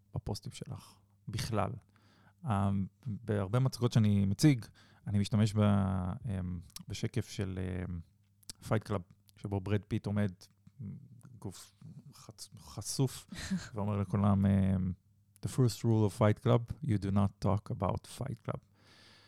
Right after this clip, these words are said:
Speaker 1: החוק הראשון של Thought Leadership הוא שאתה לא מדבר על החברה שלך, כי ברגע שאתה מדבר, ברגע שאת, את, את, את הופכת את החברה שלך ל-, לנושא,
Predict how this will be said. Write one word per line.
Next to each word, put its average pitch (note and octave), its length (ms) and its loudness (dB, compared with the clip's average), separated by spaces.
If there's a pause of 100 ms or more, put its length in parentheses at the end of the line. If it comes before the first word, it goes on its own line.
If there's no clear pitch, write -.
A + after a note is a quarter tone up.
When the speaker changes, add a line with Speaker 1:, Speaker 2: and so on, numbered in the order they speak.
(720)
Speaker 1:
החוק C3 360 2
הראשון B2 300 4
של - 140 -2
Thought G#2 260 -2
Leadership A2 380 0
הוא G2+ 80 -6
שאתה - 200 -6
לא G2+ 60 0
מדבר G2 240 0
על G2 60 0
החברה G2 300 -2
שלך, G#2 320 -4
כי - 100 -14
ברגע A#2 240 0
שאתה G#2+ 220 -2
מדבר, G#2+ 580 2
ברגע A#2+ 200 -4
שאת, A2+ 220 -8 (100)
את, - 120 -10 (100)
את, - 200 -10
את - 100 -8
הופכת A#2+ 420 -2
את - 100 -10
החברה G2+ 360 -2
שלך G#2 380 -4
ל-, G2+ 340 -6
לנושא, G2 420 2